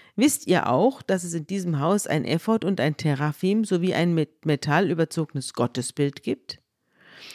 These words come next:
Überlegt also, was ihr tun wollt.“ Da bogen sie vom Weg ab und gingen zum Haus des jungen Leviten, also zum Hause des Micha, und begrüßten ihn.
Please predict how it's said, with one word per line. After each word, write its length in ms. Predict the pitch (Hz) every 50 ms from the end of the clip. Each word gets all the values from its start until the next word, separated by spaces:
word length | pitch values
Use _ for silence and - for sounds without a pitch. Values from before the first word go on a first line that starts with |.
| - _ _
Überlegt 540 | - 190 156 170 170 196 262 370 - - -
also, 260 | 90 143 143 147 151
was 180 | 143 147 170 -
ihr 120 | 196 208
tun 260 | - 262 262 220 156 -
wollt.“ 360 | 104 92 - - - - - _ _ _ _ _ _ _ _ _ _ _ -
Da 100 | - 147
bogen 300 | 139 185 240 269 262 240
sie 140 | 208 233 214
vom 260 | - 180 143 135 131
Weg 240 | 156 147 135 - -
ab 200 | - - - -
und 180 | 247 196 165 -
gingen 280 | 185 185 190 175 160
zum 280 | - - 156 143 135 123
Haus 280 | 131 160 208 240 220 -
des 200 | 175 156 - -
jungen 280 | 170 180 175 170 170
Leviten, 600 | 156 143 143 131 147 202 214 - - 240 240 233 -
also 180 | 170 160 170
zum 240 | 156 - 156 147 143
Hause 260 | 135 143 151 143 156 139
des 180 | 135 123 -
Micha, 300 | 185 233 262 - 285 262
und 180 | - 180 180 -
begrüßten 600 | 165 151 - 151 165 160 - - - - - -
ihn. 260 | - 147 190 233 254